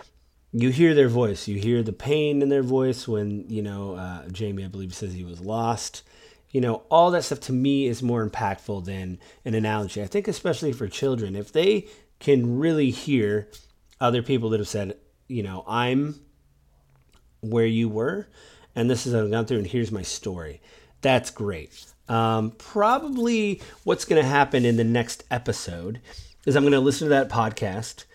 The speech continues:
that they recommended in their thing that I read in their about thing, which I probably could have stopped reading, but you know what? I'm not a professional. So, um, I'll probably link it in the show notes, uh, next episode. I'll read a little bit about grief 'cause I think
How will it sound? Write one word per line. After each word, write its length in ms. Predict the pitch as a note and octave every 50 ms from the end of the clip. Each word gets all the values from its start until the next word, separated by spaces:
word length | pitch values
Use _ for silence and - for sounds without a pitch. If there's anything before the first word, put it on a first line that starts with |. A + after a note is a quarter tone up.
| - - _ _ _
that 180 | - A2+ F#2+ -
they 120 | A#2+ A2+
recommended 580 | G#2+ A#2 A2 - A2 G#2 G#2 G#2 G2 G#2 G2 G#2
in 80 | G2
their 100 | G#2 G2+
thing 200 | F#2+ - A2 G2+
that 100 | G2+ G2+
I 60 | G2+ G2+
read 180 | F#2+ G#2+ G#2
in 80 | G#2+ G#2+
their 100 | G#2 G2+
about 280 | F#2 G#2 G2+ G2 F#2+
thing, 120 | - G2 F#2+
which 160 | G2+ G2+ -
I 60 | A#2
probably 240 | A2+ - C#3 B2+ G#2+
could 100 | G#2 G2
have 60 | F#2+
stopped 280 | - - A2 G2+ - -
reading, 240 | A2 G#2 G#2+ A#2+ B2+
but 140 | E3+ G3
you 80 | A#3+ B3
know 80 | C4 A3+
what? 120 | G#3 F3
I'm 100 | D#3 C3+
not 140 | A#2+ G2+ F#2+
a 40 | F2
professional. 500 | - F2 - F2+ F2+ - - - F#2 F2
So, 360 | - - C3+ B2+ A#2+ A#2 - - - - - - - _ -
um, 420 | C3+ C3+ C3 B2+ B2 B2+ - - - -
I'll 200 | D3 D#3+ E3+ E3+
probably 500 | - - E3+ E3 E3+ E3 E3+ D#3+ E3+ E3+
link 380 | D3 C#3+ C#3+ D3+ D3+ C#3+ -
it 180 | E3 C#3+ C#3+ C#3+
in 100 | C#3 C3
the 80 | B2+ A#2+
show 400 | - - - - C3+ B2 B2 A#2+
notes, 680 | A#2 A2+ A2+ A2 A2 A2 - - - - - - - _ -
uh, 160 | A#2 A2 G#2+
next 480 | G#2 A2 A#2+ C3+ D3+ E3+ E3 - - -
episode. 540 | F#2 F#2+ - G#2+ - - A2 G2+ G2+ A2+ -
I'll 160 | - A2+ A2+
read 180 | B2 C3+ B2+ C3
a 40 |
little 180 | B2 B2+ B2 A2
bit 100 | A#2 A2+
about 240 | A2 G2+ G#2+ G2+ F2
grief 180 | C3 C3 B2
'cause 140 | - B2+ -
I 60 | C#3+
think 280 | C#3 - G3+ F#3+ F3